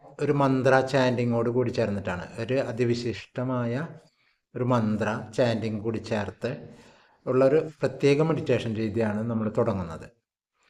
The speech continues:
അപ്പൊ അതിൻ്റെ ഉദ്ദേശം നമ്മുടെ ഒരു ദാരിദ്ര്യമായ ബ്രെയിൻ സെറ്റപ്പിൽ നിന്നും നമുക്ക് ഒരു റിച്ച് മെൻറ്റാലിറ്റിയിലേക്ക്, അതായത് പണത്തിനെ അട്രാക്റ്റ്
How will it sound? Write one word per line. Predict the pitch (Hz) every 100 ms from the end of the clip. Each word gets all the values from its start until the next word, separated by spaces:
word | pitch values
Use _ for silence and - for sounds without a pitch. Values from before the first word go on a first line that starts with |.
| _ _ -
അപ്പൊ | 135 156 151
അതിൻ്റെ | 147 151 165
ഉദ്ദേശം | 165 151 151 113 151 - _ _ _ _ _ _ -
നമ്മുടെ | 135 151 160 170
ഒരു | 170 165
ദാരിദ്ര്യമായ | 156 151 143 135 160 170 165 165 160 175 160
ബ്രെയിൻ | 156 151 151 - - -
സെറ്റപ്പിൽ | 151 151 131 135 131
നിന്നും | 127 107 - _ _ _ _ _ _ _ -
നമുക്ക് | 123 120 135
ഒരു | 135 131
റിച്ച് | 135 131 - 170
മെൻറ്റാലിറ്റിയിലേക്ക്, | 160 127 120 98 107 101 92 98
അതായത് | 113 120 135
പണത്തിനെ | 135 135 131 139 151 160
അട്രാക്റ്റ് | 156 143 127 123 -